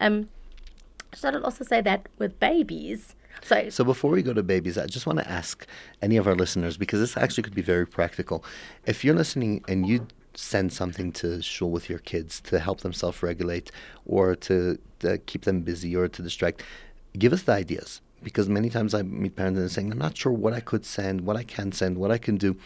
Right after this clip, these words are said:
Speaker 2: So as a mom or as a dad or a therapist or anybody who's listening and has an idea how to help self-regulate the child or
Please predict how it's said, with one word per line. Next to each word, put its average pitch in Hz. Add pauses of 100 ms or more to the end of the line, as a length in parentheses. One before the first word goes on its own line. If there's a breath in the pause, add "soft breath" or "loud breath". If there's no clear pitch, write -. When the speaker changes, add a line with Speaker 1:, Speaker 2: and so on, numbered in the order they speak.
(300 loud breath)
Speaker 2:
So 113
as 120
a 135
mom 107 (320 loud breath)
or 90
as 92 (640)
a 85
dad 90
or 95
a -
therapist 85
or 104
anybody 113
who's 95
listening 90
and 87
has 101
an 98
idea 87
how 85
to 92
help 87
self-regulate -
the -
child 85
or 85